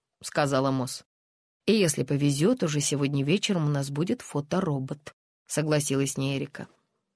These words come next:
Она вытащила телефон и позвонила Петерсону, чтобы прояснить обстановку. "Пока ничего, босс", ответил он. "Дактилоскопист еще не закончила в Телеграф-Хилл. Эстель Монро пошла за молоком.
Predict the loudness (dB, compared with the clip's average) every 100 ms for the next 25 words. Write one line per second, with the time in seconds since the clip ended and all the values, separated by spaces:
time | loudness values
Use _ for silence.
0 | _ _ _ _ _ 0 2 2 2 2
1 | 2 0 2 0 2 2 2 2 2 2
2 | 0 0 0 2 0 0 -2 0 0 -2
3 | 0 -2 -2 -2 -2 -4 -4 -4 -4 -6
4 | -12 -18 _ _ _ _ _ _ _ _
5 | 0 2 4 4 2 2 2 0 -4 -8
6 | -10 _ _ _ 0 2 0 2 -2 -4
7 | -10 _ _ _ _ _ _ -2 0 2
8 | 4 4 2 -2 2 0 0 0 2 2
9 | 2 0 0 0 0 0 0 0 2 -2
10 | -2 0 0 0 _ _ _ _ 0 0
11 | 2 2 4 4 4 4 2 2 0 2
12 | 2 2 0 -2 -2 -2 -4 -6